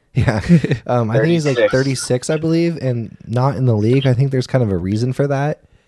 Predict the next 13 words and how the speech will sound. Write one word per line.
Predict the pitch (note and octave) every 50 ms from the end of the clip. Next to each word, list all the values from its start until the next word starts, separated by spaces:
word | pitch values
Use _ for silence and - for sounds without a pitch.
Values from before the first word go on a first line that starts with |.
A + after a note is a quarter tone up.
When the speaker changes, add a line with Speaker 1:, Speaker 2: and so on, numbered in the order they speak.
| _ _ _ _ _
Speaker 1:
But, | - B2 A#2+
I | B2 B2
mean, | A#2+ A#2+ A#2+ A#2+ A#2 A2+ - G1+ -
he's | - A2+ C3+ C3+ -
probably | - - C#3 C#3+ C#3
the | B2 A2
perfect | - - - B2+ A#2+ A2+ - F2+
running | F#2+ G#2 A2 A2
back | A#2 B2+ B2 B2+ C3 - _ - _ _ -
for | - - - G#2 A2 A#2+
this | B2 A2+ -
system. | - - A2+ A2+ - - C#3+ C#3+ D3 D3+ -
Speaker 2:
Right. | - A#2+ G#2 - -